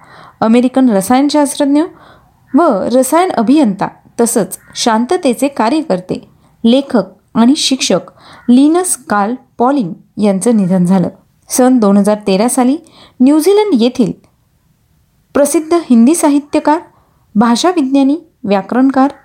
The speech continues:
तसंच ऑक्सफोर्ड या हिंदी इंग्रजी शब्दकोशाचे संपादक रोनाल्ड स्टुअर्ट मॅकेग्रॉर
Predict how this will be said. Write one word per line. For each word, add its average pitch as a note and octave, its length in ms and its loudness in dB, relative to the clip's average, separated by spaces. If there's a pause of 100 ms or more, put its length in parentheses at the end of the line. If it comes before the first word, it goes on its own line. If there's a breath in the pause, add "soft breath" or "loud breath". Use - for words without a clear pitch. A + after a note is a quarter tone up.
तसंच G#3+ 400 -4 (580 soft breath)
ऑक्सफोर्ड A#3+ 580 -2 (140)
या B3+ 120 0
हिंदी C4 420 2
इंग्रजी A3+ 560 2
शब्दकोशाचे A3 840 -2
संपादक C4+ 520 -2 (640 soft breath)
रोनाल्ड D4 480 2
स्टुअर्ट C4+ 560 -2 (600)
मॅकेग्रॉर A3+ 680 0